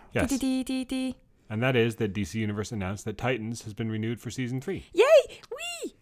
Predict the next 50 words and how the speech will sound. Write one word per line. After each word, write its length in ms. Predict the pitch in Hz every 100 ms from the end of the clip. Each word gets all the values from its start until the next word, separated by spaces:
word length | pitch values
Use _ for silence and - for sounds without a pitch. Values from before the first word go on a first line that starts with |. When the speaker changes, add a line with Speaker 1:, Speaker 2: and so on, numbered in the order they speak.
| _
Speaker 2:
Okay, 300 | - 285 262
good. 280 | 240 294 233
Speaker 1:
So 100 | -
that's 180 | 180 208
Speaker 2:
Yay. 40 |
Speaker 1:
good. 200 | 143 107 127 _ -
And 140 | 117
it, 100 | 117
Speaker 2:
Mm-hmm. 60 | 139
Speaker 1:
it 380 | 110 98 - 101
bodes 280 | 117 107 95
well 220 | 110 104
for 100 | -
the 80 | 98
continuing 760 | - 98 110 104 104 98 95 85 -
existence 580 | 95 101 104 113 98
of 160 | 107 90
the 280 | 95 90 87
platform, 560 | - 113 - 90 80
too, 320 | 80 98 82 - _ _ _ _
in 120 | 104
light 160 | 101 95
of 80 | 90
all 100 | 92
the 80 | 80
stuff 200 | 104 98
we 60 |
talked 180 | 98 90
about 160 | 92 90
last 280 | 90 95 -
week 160 | 92 95
with 100 | 85
H 220 | 90 -
B 120 | 101
O 80 | 92
Max 340 | 90 92 -
having 220 | - 95 95
its 100 | 110
own 460 | 95 98 98 98 - -
Speaker 2:
Oh, 340 | 185 170 160
yes. 320 | 156 190 - -
Speaker 1:
D 100 | 110
C 40 |
original 400 | 95 101 101 101
shows 460 | 90 110 101 107 104
and 300 | 98 92 92
them 180 | 92 87
having 280 | 92 92 92
to 80 | 85
share 460 | - 95 92 95